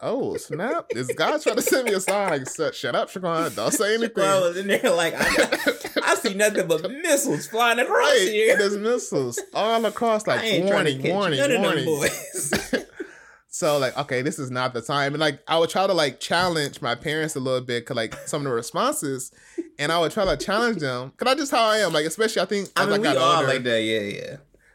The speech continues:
Speaker 1: like, you know, try to have those conversations with, like, our parents, like, just with each other. Like, "Oh, like, you know,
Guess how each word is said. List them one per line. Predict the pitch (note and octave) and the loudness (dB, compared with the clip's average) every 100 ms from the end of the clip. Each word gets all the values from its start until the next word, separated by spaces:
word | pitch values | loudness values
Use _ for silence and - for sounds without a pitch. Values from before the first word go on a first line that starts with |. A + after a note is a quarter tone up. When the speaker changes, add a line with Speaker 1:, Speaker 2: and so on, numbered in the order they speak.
| _ D#3 | _ -2
Speaker 1:
like, | E3 | -2
you | A#3 | 0
know, | G#3 C3+ C3 - - | 2 2 0 -4 -6
try | A3 G3+ | 0 2
to | |
have | G3+ F#3+ | 4 2
those | F3 | 2
conversations | F#3+ E3 D#3 D3 D3+ D#3 C#3+ C#3+ | 0 -2 0 -2 -2 -4 -6 -2
with, | C3+ | -2
like, | B2 C3 | 0 -2
our | G#2+ | -4
parents, | B2+ C#3 C#3 C#3 | -4 -2 -2 -2
like, | C3 - - | -4 -6 -6
just | D3 D#3 | -4 -4
with | D#3 C#3 | -4 -8
each | A#2 D#3+ | -4 0
other. | E3+ C#3+ B2 | 0 0 0
Like, | A#2+ C3+ | -2 0
"Oh, | G3+ E3+ | 0 0
like, | A#2 A#2 - | 0 -4 -6
you | |
know, | B2+ B2 | -8 -8